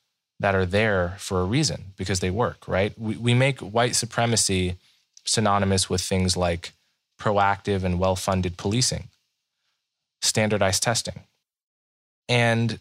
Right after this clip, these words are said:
to the extent that white supremacy comes to be seen as synonymous with these systems, those systems are going to go away.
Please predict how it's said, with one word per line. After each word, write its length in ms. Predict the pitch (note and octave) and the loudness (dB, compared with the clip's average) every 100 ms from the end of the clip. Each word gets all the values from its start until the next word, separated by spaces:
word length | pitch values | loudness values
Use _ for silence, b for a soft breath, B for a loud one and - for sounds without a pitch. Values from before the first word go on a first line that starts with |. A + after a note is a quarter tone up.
| - | -4
to 140 | - | 0
the 80 | B2+ | 2
extent 400 | A#2+ - C#3+ D3 | 0 0 0 2
that 180 | B2 F#2 | 0 2
white 260 | G#2+ B2 | 0 2
supremacy 640 | - G2 - G#2+ A2 - F2+ | 0 -2 0 2 0 0 -2
comes 340 | - G2+ F#2+ | 0 0 0
to 80 | F#2 | -2
be 100 | F#2 | -2
seen 400 | - G#2 G2+ F#2 | 0 2 2 2
as 300 | - F2 - | 0 0 0
synonymous 920 | - F#2+ F#2+ A2 A2 D#2+ - - - _ _ _ _ _ _ - | 2 2 2 2 0 0 -2 -2 -4 _ _ _ _ _ _ -4
with 300 | A#2 F2+ - | -2 -2 -4
these 260 | G2 F#2 | -2 0
systems, 680 | - F2 - E2 D#2 D#2 - - _ _ _ _ _ _ _ _ _ _ _ | 0 0 -2 -4 -4 -4 -6 -8 _ _ _ _ _ _ _ _ _ _ _
those 260 | G#2 B2+ C3 | 0 2 2
systems 400 | E3+ - G#2 G2 | 0 0 0 0
are 60 | F#2+ | 2
going 240 | G2 F#2+ | 2 2
to 120 | G2 | 0
go 160 | F#2+ G2 | 0 2
away. 360 | F#2+ C#3 F2+ | 2 0 -2